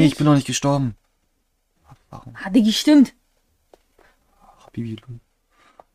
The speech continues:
Speaker 1: Ähm, wann, wann, wann gibt man den Löffel? Also, ist es so das Erste, was man da gemacht hat? So, der ist gestorben, ja, okay, jetzt, äh, kann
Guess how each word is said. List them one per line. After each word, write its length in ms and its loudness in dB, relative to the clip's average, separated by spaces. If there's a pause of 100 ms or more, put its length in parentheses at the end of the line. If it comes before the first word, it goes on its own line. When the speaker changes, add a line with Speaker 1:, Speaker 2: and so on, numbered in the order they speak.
Speaker 1:
Ähm, 680 -6 (3000)
wann, 160 -6
wann, 120 -4
wann 140 -2
gibt 160 -8
man 100 0
den 160 0
Löffel? 280 -4
Also, 220 -2 (2250)
ist 140 -2
es 100 0
so 100 4
das 120 -2
Erste, 320 0
was 120 -2
man 60 -2
da 100 2
gemacht 400 -2
hat? 180 -6
So, 120 -4
der 120 -2
ist 80 -10
gestorben, 340 0
ja, 120 2
okay, 220 -4
jetzt, 260 -6
äh, 40 -10
kann 320 -6